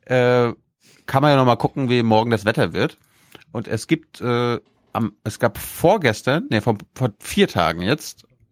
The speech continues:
äh, eine kurze Sendung und da hat der Moderator, dessen Namen ich jetzt gerade nicht weiß, uns mal erklärt, was denn die Waldbrände in Kalifornien mit den, mit der Sintflut in Italien und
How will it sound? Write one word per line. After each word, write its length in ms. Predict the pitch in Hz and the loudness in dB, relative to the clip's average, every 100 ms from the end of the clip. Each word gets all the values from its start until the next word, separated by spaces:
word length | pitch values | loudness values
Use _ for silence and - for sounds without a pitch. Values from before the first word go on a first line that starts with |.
| _ | _
äh, 380 | - 110 107 104 | -6 -2 0 -2
eine 220 | - 110 110 | -2 -4 0
kurze 280 | 143 135 | 0 0
Sendung 380 | 113 110 151 180 | 2 4 4 2
und 120 | 135 | 2
da 100 | 120 | 2
hat 180 | 123 - | 2 0
der 140 | 135 123 | 0 2
Moderator, 500 | 117 107 98 131 135 | 2 2 2 0 0
dessen 220 | 113 113 | -2 0
Namen 180 | 107 123 | 0 0
ich 80 | |
jetzt 140 | 117 - | -4 -6
gerade 220 | 98 101 | -6 -4
nicht 200 | 123 - | -6 -6
weiß, 380 | 110 110 151 - - - - - - | -6 -4 -4 -6 -20 -20 -20 -18 -6
uns 180 | 123 131 | -2 2
mal 120 | 117 | 2
erklärt, 440 | 110 120 120 160 | 2 2 2 2
was 160 | 131 123 | 0 0
denn 140 | 135 | 0
die 220 | 123 - _ - | 0 -2 _ -16
Waldbrände 840 | 98 101 139 269 - 156 202 185 | -6 0 2 0 -4 -2 2 2
in 140 | 151 170 | 0 0
Kalifornien 840 | 175 165 - 185 175 104 117 196 _ _ - - | 0 0 2 2 2 2 0 -4 _ _ -20 -4
mit 180 | 143 151 | -2 0
den, 240 | 139 135 | 0 0
mit 140 | - 135 | -4 0
der 140 | 131 | 2
Sintflut 760 | 107 156 262 - - 208 214 - - | 4 2 2 -2 0 2 2 -2 -2
in 140 | 175 | 0
Italien 840 | 175 143 180 190 156 120 135 190 - | 0 2 4 4 4 4 2 -2 -2
und 220 | 147 - | -4 -4